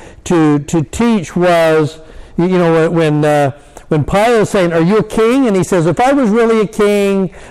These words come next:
er, in the earthly sense, my followers would rise up." They're not doing it, are they?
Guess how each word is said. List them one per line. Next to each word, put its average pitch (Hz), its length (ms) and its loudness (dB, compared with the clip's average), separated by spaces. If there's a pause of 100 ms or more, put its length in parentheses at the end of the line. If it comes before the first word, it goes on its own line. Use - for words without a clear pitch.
(120)
er, 190 220 0
in 165 140 0
the 160 100 0
earthly 180 320 0
sense, 139 440 -4 (440)
my 170 280 0
followers 160 540 0
would 147 140 0
rise 131 300 0
up." 101 260 -6 (1080)
They're 143 100 2
not 135 220 -2
doing 120 240 -2
it, 92 100 -10
are 101 140 -4
they? 90 180 -12